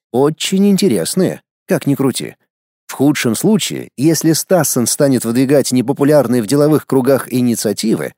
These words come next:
четыре года пройдут в бессмысленной толкотне между президентом и Конгрессом. А в лучшем... Косыгин, Громыко и заведующий международным отделом Ц К Пономарев, узнав последние новости из С Ш А,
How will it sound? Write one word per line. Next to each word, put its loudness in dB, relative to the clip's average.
четыре 2
года 2
пройдут 0
в -2
бессмысленной 2
толкотне 0
между 0
президентом 0
и 2
Конгрессом. -2
А -4
в -10
лучшем... -2
Косыгин, 2
Громыко 2
и 2
заведующий 2
международным 2
отделом 2
Ц -2
К 0
Пономарев, -2
узнав 2
последние 0
новости 2
из 0
С -4
Ш 0
А, 2